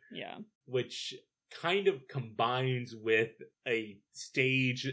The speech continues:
Speaker 2: theater aesthetic in a negative way. So if you can't move your camera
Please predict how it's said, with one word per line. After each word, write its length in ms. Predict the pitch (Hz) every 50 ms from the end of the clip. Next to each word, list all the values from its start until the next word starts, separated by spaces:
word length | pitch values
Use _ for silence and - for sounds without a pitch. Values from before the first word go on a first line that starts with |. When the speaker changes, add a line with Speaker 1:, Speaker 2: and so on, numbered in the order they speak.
| 131 _ _ _ -
Speaker 2:
theater 540 | 123 120 120 120 113 113 110 107 110 110 -
aesthetic 760 | 117 113 110 - - - - 113 113 110 110 107 104 101 - - - _ _ _ _ _ _ _ _ _ _ -
in 160 | - 123 120 117
a 280 | 110 107 107 107 107 110
negative 560 | 110 107 110 107 107 113 107 107 104 98 98 95
way. 560 | 101 98 101 92 85 - - - 113 113 107 - - - _ _
So 100 | - 123
if 120 | 117 117 123
you 60 | 123
can't 340 | - - 175 165 160 - 131
move 340 | 120 120 123 135 139 131 127
your 180 | 110 107 98
camera 720 | - - - - 110 107 113 123 127 139 139 143 147 147